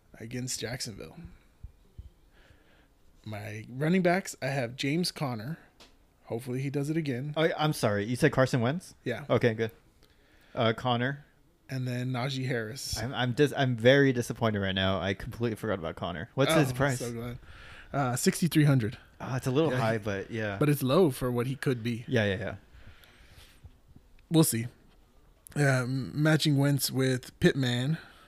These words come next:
Speaker 2: Lo-, yep. Love it.
Speaker 1: And then I have C D Lamb because I feel like Gallup come back. This is the Lamb week. It's just my expectation.
Speaker 2: Yeah.
Speaker 1: Uh,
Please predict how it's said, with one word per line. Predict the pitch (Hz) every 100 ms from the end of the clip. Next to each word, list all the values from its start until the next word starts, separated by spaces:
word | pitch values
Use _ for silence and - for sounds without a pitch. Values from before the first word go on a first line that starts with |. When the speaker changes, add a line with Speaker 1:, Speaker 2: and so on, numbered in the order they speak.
| - _
Speaker 2:
Lo-, | 110 117 107
yep. | 101 143 - _ _ - - 104
Love | 95 104
it. |
Speaker 1:
And | 107 139 131
then | 131 131 135 -
I | 127
have | 139 127
C | - 160
D | 175
Lamb | 151 139 139 147 - _ _
because | 143 123
I | 110
feel | - 127
like | 120 120
Gallup | 131 120 123 - _ _ -
come | 135 123
back. | 127 127 123
This | 123 -
is | 117
the | 107
Lamb | 110 110
week. | 107 120 - - - - - _ -
It's | 110
just | 107 -
my | 92 -
expectation. | 165 147 - - - 110 - 131 - -
Speaker 2:
Yeah. | 135 - - _ _ _
Speaker 1:
Uh, | - 131 123